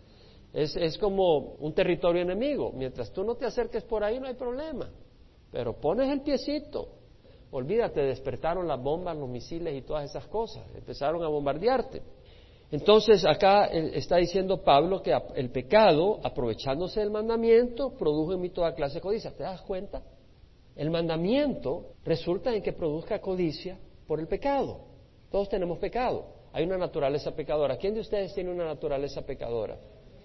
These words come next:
Entonces, la ley provoca en nosotros mayor pecado. ¿Sí me explico? O sea, que el pecado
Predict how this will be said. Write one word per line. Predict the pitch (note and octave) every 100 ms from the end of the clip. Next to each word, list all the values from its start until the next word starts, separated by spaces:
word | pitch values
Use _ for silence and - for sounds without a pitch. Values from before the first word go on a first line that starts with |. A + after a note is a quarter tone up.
| - - - -
Entonces, | - D#3+ A#3 A3+ D#3+ - -
la | - D3+
ley | F3+ A#3+ D4 C#4 F3 A#3 - - - - -
provoca | E3 E3+ D#3+ A#3+ C#4+ D4
en | C#4
nosotros | C#4 C#4+ C4+ G#3 - A#3+ B3+ - - - - -
mayor | D3 F3 E3+ F#3+ G#3+
pecado. | A3+ A#3+ C#4+ D4 F3 - - - - - - - - -
¿Sí | - G3+
me | G#3
explico? | B3 A#3+ E3
O |
sea, | C3+ D3+
que | F3+
el | D3
pecado | D#3 - F3+ A#3 A3+ - -